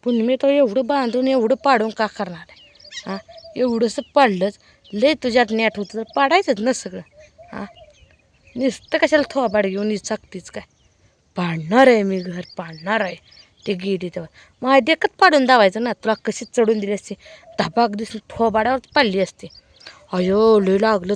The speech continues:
तोंडाला," आहे म्हणली असती. मग चढायचा इसका केला नसतास तो. आता दाव मला, माझ्यासमोर चढून तुला दावते माझा बी इसका. मग परत म्हणशील, "नको, ए, नको, नको, चढायचं नको, घर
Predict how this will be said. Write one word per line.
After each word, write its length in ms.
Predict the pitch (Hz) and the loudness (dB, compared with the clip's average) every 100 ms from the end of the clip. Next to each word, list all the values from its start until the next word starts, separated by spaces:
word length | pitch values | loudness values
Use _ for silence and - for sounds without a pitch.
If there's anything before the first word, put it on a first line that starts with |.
| 208 | -2
तोंडाला," 360 | 196 180 185 | -4 -4 -8
आहे 220 | 208 247 | -4 -2
म्हणली 320 | 233 202 180 185 | -2 -4 -6 -8
असती. 340 | 170 - - - - - - - | -10 -14 -18 -18 -20 -20 -20 -6
मग 100 | 226 | -4
चढायचा 440 | 208 220 208 202 220 | -2 0 2 2 0
इसका 300 | 214 - 196 | -2 -6 -6
केला 260 | 233 202 | -4 -4
नसतास 320 | 180 - - | -4 -10 -18
तो. 200 | - - - _ _ - _ _ - - | -18 -20 -20 _ _ -20 _ _ -20 -12
आता 280 | 180 - 254 | -12 -8 -6
दाव 240 | 240 269 | 0 0
मला, 320 | 240 226 208 | 0 -2 -2
माझ्यासमोर 560 | 214 233 196 - 196 190 | -2 -2 -4 -6 -6 -6
चढून 300 | - 196 185 | -6 -6 -6
तुला 200 | - 185 | -10 -2
दावते 400 | 214 202 - - _ _ - _ _ - | 0 0 -4 -20 _ _ -20 _ _ -8
माझा 300 | 196 190 180 | -2 -2 -2
बी 100 | 170 | -8
इसका. 300 | 170 - - - - _ _ _ _ _ _ _ _ - | -12 -16 -20 -20 -20 _ _ _ _ _ _ _ _ -6
मग 120 | 196 - | -6 -4
परत 220 | 214 202 | -4 -2
म्हणशील, 320 | 208 185 196 | -4 -4 -4
"नको, 260 | 185 175 214 | -4 -2 0
ए, 180 | 233 208 | 2 2
नको, 260 | 196 185 | 0 -2
नको, 220 | 185 175 | -6 -8
चढायचं 440 | 180 190 185 196 190 | -8 -6 -4 -4 -4
नको, 240 | 185 - - - - - - | -10 -14 -20 -20 -20 -20 -12
घर 180 | 175 | -6